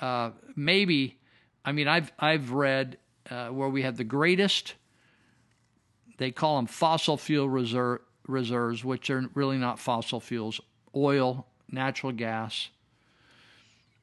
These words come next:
in the world. Not in the Western states, not in the United States, but in the world. You think, "Wow, what about Texas? Wow, what about North Dakota? Wow, what about over here? Wow, what about over here?"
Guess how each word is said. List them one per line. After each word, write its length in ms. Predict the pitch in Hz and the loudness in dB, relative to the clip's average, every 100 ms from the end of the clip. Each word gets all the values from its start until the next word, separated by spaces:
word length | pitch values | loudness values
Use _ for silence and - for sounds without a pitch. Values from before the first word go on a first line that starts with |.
| _ _ _ _ _ _ _ _ _ _ _ _ 185 | _ _ _ _ _ _ _ _ _ _ _ _ 4
in 100 | 190 | 6
the 100 | 180 | 8
world. 500 | 170 151 113 90 - _ _ _ _ _ - | 6 6 2 -4 -16 _ _ _ _ _ -2
Not 280 | 147 170 - | 2 2 2
in 140 | 175 | 0
the 80 | 165 | 2
Western 420 | 160 156 - 165 | 2 2 0 -2
states, 560 | 139 - 135 131 - - | -2 0 0 -2 -4 -2
not 220 | 147 170 | 2 4
in 100 | 170 | 2
the 60 | 151 | 2
United 420 | 147 147 139 120 | 0 0 0 -2
States, 360 | - 131 131 - | -2 -2 -4 -6
but 180 | 127 - | -6 -4
in 260 | 160 160 160 | -2 0 2
the 140 | 147 | 0
world. 420 | 143 143 127 107 113 | 2 2 2 0 -2
You 100 | 120 | -4
think, 160 | 110 | -4
"Wow, 260 | 104 175 123 | -2 -2 -2
what 180 | 131 147 | -4 -4
about 260 | 147 - | -6 -6
Texas? 480 | - 151 - 127 - | -6 -6 -8 -10 -8
Wow, 220 | 127 175 | -4 -4
what 200 | 123 127 | -2 -4
about 440 | 127 135 139 131 _ _ _ _ _ | -4 -4 -4 -6 _ _ _ _ _
North 300 | 120 135 139 | -8 -6 -8
Dakota? 460 | 127 - 156 131 104 | -12 -8 -6 -6 -6
Wow, 380 | 117 180 156 | -6 -4 -4
what 180 | 123 127 | -4 -6
about 240 | 127 131 135 | -6 -4 -4
over 180 | 131 | -6
here? 260 | 123 131 135 | -6 -6 -6
Wow, 300 | 120 - 151 | -6 -6 -6
what 220 | 110 123 | -6 -8
about 340 | 123 - 127 131 | -10 -8 -8 -6
over 180 | 127 | -8
here?" 280 | 117 131 135 | -8 -10 -10